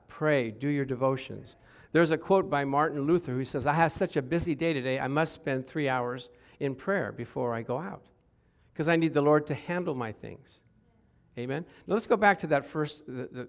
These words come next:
slide there. It says, <laughs> "Lord, do you not care that my sister has left me? Therefore, tell her to help me." Do you know how many times people call me up and say, "Pastor,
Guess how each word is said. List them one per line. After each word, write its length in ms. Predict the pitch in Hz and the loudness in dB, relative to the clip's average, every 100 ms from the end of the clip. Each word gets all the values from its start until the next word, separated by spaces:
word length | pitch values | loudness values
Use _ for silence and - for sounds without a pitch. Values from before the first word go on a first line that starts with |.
| _ | _
slide 280 | - 151 139 | -8 -4 -2
there. 100 | 120 | -4
It 80 | 117 | -6
says, 160 | 123 - - | -12 -12 -12
<laughs> 560 | - - - - - | -12 -14 -20 -20 -8
"Lord, 400 | 208 277 294 214 | 6 8 8 6
do 120 | 294 | 2
you 140 | 339 339 | 4 8
not 200 | 269 247 | 6 8
care 220 | 247 233 | 8 8
that 140 | 220 | 8
my 140 | 196 175 | 6 4
sister 280 | 226 196 208 | 2 0 0
has 140 | 160 | 4
left 220 | 180 170 | 4 4
me? 240 | 180 196 196 - - _ - | 2 0 -2 -14 -20 _ 8
Therefore, 640 | 320 294 269 247 233 - - - | 8 10 8 8 8 2 -14 -18
tell 320 | - 294 339 277 | 4 8 10 10
her 280 | 240 233 220 | 10 10 8
to 200 | 220 185 | 6 8
help 320 | 196 190 156 | 8 6 4
me." 300 | 135 98 - _ _ _ _ _ _ _ _ | -4 -4 -12 _ _ _ _ _ _ _ _
Do 40 | - | -2
you 60 | 330 | 2
know 60 | |
how 80 | 285 | 4
many 120 | 220 | 4
times 300 | - 180 175 | 2 0 -2
people 280 | - 190 139 | -2 -4 -4
call 260 | - 156 147 | -2 -2 0
me 120 | 143 | -2
up 100 | 143 | -4
and 80 | 139 | -8
say, 140 | 139 - - - - | -12 -14 -20 -20 0
"Pastor, 600 | 285 233 - 202 180 | 4 6 4 -2 -2